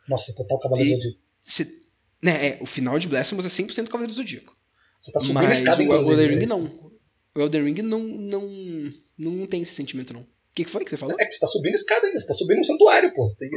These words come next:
Speaker 1: é literalmente Cavaleiro.
Speaker 2: Sim, é que sim, é completamente <laughs> Cavale-, é completamente Cavaleiro do Zodíaco, o final de Blasphemous. Mas no Elden Ring você não tem esse sentimento, não, então eu acho que ele faz um pouco melhor.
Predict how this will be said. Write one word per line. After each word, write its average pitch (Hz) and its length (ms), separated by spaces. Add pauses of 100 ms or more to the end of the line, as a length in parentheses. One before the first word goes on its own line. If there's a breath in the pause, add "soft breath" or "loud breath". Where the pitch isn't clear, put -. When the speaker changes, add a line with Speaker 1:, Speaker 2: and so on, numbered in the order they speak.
Speaker 1:
é 320 60
literalmente 339 400
Cavaleiro. 370 460
Speaker 2:
Sim, - 80
é - 80
que - 80
sim, - 220 (280)
é - 60
completamente 240 1120 (320 loud breath)
<laughs> 226 320
Cavale-, 151 320
é 139 280
completamente 160 540
Cavaleiro 143 300
do 135 60
Zodíaco, 127 340 (180)
o 123 40
final 131 260
de 127 80
Blasphemous. 123 400
Mas 165 140
no 175 80
Elden 175 160
Ring 165 120
você 226 140
não 220 80
tem 220 100
esse 185 120
sentimento, 143 340
não, 135 80
então 143 140
eu - 20
acho - 60
que 160 60
ele 151 60
faz 156 160
um 156 60
pouco - 180
melhor. 147 240